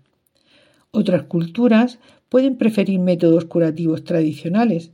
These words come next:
lo que puede afectar a la apertura del paciente a las terapias convencionales.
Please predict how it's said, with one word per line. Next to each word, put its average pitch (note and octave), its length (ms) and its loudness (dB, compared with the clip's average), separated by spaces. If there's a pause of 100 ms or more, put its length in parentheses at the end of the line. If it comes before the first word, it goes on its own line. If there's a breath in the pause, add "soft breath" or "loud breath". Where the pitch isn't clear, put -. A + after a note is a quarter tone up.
(480)
lo G3+ 160 2
que F#3+ 120 0
puede A3 280 2
afectar A3 440 -2
a F#3+ 60 0
la F3+ 80 0
apertura G3 520 -2
del G#3 120 0
paciente D#3+ 560 -4
a D3+ 40 -6
las D#3+ 180 -10
terapias E3 480 -4
convencionales. D3+ 920 -12